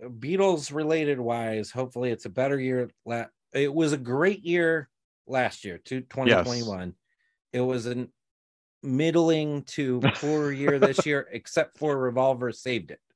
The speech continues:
Speaker 2: Yes, it sure did.
Speaker 1: <laughs>
Speaker 2: Oh, yeah.
Speaker 1: And, and hopefully next year, though, we get, because I, oh, there was one release we didn't mention th-, that I'm, am remembering from Paul,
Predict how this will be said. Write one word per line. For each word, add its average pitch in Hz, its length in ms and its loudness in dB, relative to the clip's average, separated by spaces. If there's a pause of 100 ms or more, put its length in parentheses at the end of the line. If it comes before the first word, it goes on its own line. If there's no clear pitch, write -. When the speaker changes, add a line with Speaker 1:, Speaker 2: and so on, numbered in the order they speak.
(240)
Speaker 2:
Yes, 117 360 6
it 92 60 0
sure - 280 4
did. 92 220 4 (300)
Speaker 1:
<laughs> - 140 -12
Speaker 2:
Oh, 107 200 6
yeah. 127 220 4
Speaker 1:
And, 117 180 0 (160)
and 127 260 4
hopefully 165 400 -2
next 151 360 -4
year, 151 180 2
though, 139 320 2
we 127 140 -4
get, 131 240 -6 (260)
because 135 360 -2
I, 127 280 0 (420)
oh, 151 220 2 (400)
there 139 200 6
was 196 260 6
one 175 340 4 (100)
release 139 400 0
we 131 80 -6
didn't 139 420 -2
mention 92 460 -6 (160)
th-, - 240 -12
that 107 160 4
I'm, 104 300 0
am 147 240 0
remembering 131 440 0
from 139 300 -4
Paul, 104 480 -6